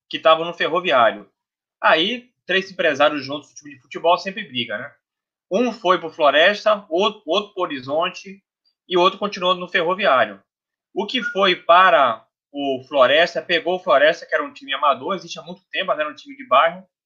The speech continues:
a Vila Sátiro, se não me engano. E aí profissionalizou o time, tinha como objetivo inicial só formar atletas, mas aí disputou a Série C do Cearense, subiu, disputou a B, subiu, disputou a A, classificou pra D,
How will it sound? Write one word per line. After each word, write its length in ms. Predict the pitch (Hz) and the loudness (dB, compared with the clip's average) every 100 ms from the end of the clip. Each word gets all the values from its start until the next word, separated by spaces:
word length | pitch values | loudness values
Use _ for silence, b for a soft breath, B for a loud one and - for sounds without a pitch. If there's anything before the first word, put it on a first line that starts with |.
| - | -14
a 60 | |
Vila 220 | 127 170 139 | 0 0 0
Sátiro, 440 | - 151 170 139 | 0 0 0 -10
se 100 | - | -20
não 80 | 131 | -16
me 120 | 127 | -14
engano. 300 | 117 120 143 - _ _ _ _ _ _ | -4 -2 -2 -10 _ _ _ _ _ _
E 40 | 156 | 0
aí 120 | 175 | 2
profissionalizou 760 | 220 214 - 208 190 165 175 | 2 0 2 2 2 -4 -4
o 60 | 190 | -4
time, 460 | - 208 233 277 _ _ _ _ | -6 -6 -6 -12 _ _ _ _
tinha 180 | - 220 | -2 0
como 140 | 226 | 0
objetivo 460 | 202 190 175 185 175 | 0 -2 -4 -8 -8
inicial 420 | 175 - 156 147 | -10 -2 2 2
só 220 | - 185 | 0 0
formar 300 | 190 151 143 | 0 2 0
atletas, 680 | - 131 143 160 190 - _ _ _ _ _ _ - | 0 -2 -2 -2 -12 -14 _ _ _ _ _ _ 0
mas 240 | 170 180 | 2 4
aí 480 | 175 175 208 254 294 _ _ - | 4 2 0 -6 -14 _ _ -14
disputou 400 | 294 277 214 220 | -8 -6 4 4
a 80 | 202 | 6
Série 260 | 208 190 | 0 -2
C 220 | - 185 | -2 -2
do 100 | 165 | -2
Cearense, 680 | 156 185 170 160 233 240 - _ _ _ _ _ | -4 2 2 2 -4 -8 -16 _ _ _ _ _
subiu, 640 | - 220 175 208 247 254 _ | -12 -10 -6 -6 -6 -10 _
disputou 380 | - 190 190 180 | -10 -10 0 2
a 80 | |
B, 240 | 151 165 165 | 2 -2 -4
subiu, 420 | - 175 196 220 | -10 -8 -8 -8
disputou 380 | 196 185 175 170 | -10 -12 0 4
a 160 | 156 | 4
A, 40 | 185 | 4
classificou 440 | 160 - _ 147 | 0 -6 _ -2
pra 100 | 175 | 0
D, 340 | 165 180 196 | 0 -4 -6